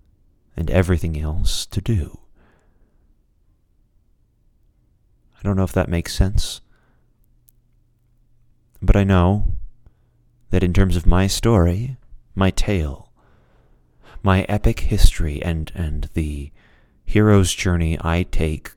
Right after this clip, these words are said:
from, well, from the first, it has been a magnificent story, and, and I don't need the dopamine kick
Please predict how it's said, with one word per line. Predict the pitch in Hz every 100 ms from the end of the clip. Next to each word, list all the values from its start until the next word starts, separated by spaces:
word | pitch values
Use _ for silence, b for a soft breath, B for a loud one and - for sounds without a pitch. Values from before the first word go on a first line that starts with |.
| _ -
from, | - 104 107 - - - 95
well, | 95 98 - b b b b b _ _ _ _ _ -
from | - 104
the | 90
first, | - 120 90 82 - -
it | - 95
has | 98 87
been | - 90 85 80 76 - - -
a | 90
magnificent | 87 85 90 98 98 - 82
story, | - - 87 82 -
and, | 85 - B B B
and | 92
I | 87
don't | - 113 120 98
need | 98 98 87
the | 98
dopamine | - 90 - 85 80 -
kick | - - -